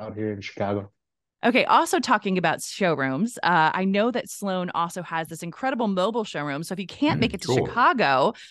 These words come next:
Speaker 2: um, you guys have a mobile showroom that will travel to different cities, uh, to showcase your products as well.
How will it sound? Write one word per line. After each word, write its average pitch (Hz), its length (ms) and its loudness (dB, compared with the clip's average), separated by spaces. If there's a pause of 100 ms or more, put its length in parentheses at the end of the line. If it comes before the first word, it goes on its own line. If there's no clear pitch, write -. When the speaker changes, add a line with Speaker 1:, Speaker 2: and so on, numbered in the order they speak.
(200)
Speaker 2:
um, 180 500 6
you 190 180 -6
guys 254 280 -2
have 214 160 -4
a 180 60 -4
mobile 180 360 -4
showroom 180 420 -6
that 147 120 -8
will 151 80 -4
travel 190 480 0
to 214 100 -6
different 180 400 -4
cities, 202 580 0 (340)
uh, 165 120 4
to 175 100 -4
showcase 185 460 -2
your 175 80 -6
products 160 380 0
as 143 100 -12
well. 160 400 -2